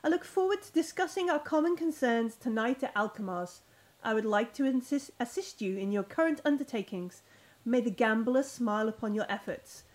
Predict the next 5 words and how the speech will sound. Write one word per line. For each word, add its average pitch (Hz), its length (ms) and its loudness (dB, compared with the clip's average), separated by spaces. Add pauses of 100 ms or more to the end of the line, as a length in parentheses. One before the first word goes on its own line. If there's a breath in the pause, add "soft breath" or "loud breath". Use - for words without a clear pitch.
(200 soft breath)
Her 254 180 4
Excellency, 214 840 -2 (280 soft breath)
Judge 220 260 -2
Nigella 247 800 2 (120)
Kurahan 240 640 0